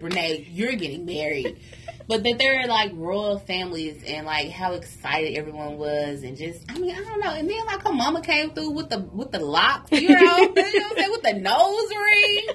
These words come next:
Speaker 1: I just, I don't know, man.
Speaker 2: And as you said, the, uh, um, the,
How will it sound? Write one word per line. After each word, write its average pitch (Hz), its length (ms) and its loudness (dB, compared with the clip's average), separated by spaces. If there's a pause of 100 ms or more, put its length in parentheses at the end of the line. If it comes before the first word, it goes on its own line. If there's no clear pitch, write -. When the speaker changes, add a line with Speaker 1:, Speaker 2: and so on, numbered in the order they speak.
(360)
Speaker 1:
I - 180 2
just, 605 400 2
I 554 60 2
don't 523 220 2
know, 240 180 2
man. 214 160 2
Speaker 2:
And 202 220 6
as 240 100 -2
you 240 60 -4
said, 214 480 6
the, 196 200 -2
uh, 175 400 2 (560)
um, 165 680 -2
the, 175 380 6